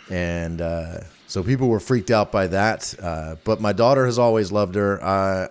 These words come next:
I've always found her extremely entertaining. Uh, her voice is incredible. Uh, her musician, she's, like, legit, right? She's not just, she, she was a Disney star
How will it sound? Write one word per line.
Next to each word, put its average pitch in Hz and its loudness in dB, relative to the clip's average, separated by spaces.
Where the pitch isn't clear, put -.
I've 127 2
always 127 4
found 113 0
her 110 2
extremely 135 0
entertaining. 95 -2
Uh, 85 -2
her 107 -2
voice 123 2
is 90 -4
incredible. 87 -2
Uh, 80 -6
her 104 -2
musician, 117 0
she's, 160 0
like, 147 0
legit, 110 0
right? 101 0
She's 113 -4
not 156 0
just, - 0
she, - -4
she 170 2
was 175 6
a 127 2
Disney 131 2
star 117 4